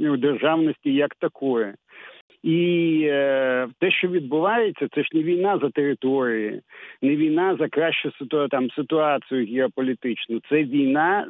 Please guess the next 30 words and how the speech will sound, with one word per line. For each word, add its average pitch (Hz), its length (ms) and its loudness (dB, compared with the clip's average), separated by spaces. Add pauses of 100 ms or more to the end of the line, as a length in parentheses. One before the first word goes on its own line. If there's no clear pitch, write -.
(160)
за 156 300 2
знищення 185 560 0
України, 190 640 0
яку 127 340 0
Путін 185 340 -2
називає 147 600 2
антиросією. 151 1040 -2 (560)
І 269 80 0
всім 226 240 0
прекрасно 190 520 -2
зрозуміло, 175 640 0
що 131 200 -2
Росію 175 460 -2
не 170 120 0
можна 175 380 -2
швидко 143 480 -4
перемогти 131 640 -2
мілітарно. 120 760 -2 (540)
Росію 185 460 0
не 170 120 2
можна 170 320 2
навіть 165 280 0
швидко 147 480 -2
перемогти 151 580 0
економічно, 151 880 -2
але 143 220 2
можна 147 640 0
перемогти 139 560 0
її 143 320 2
скрепи, 147 600 -2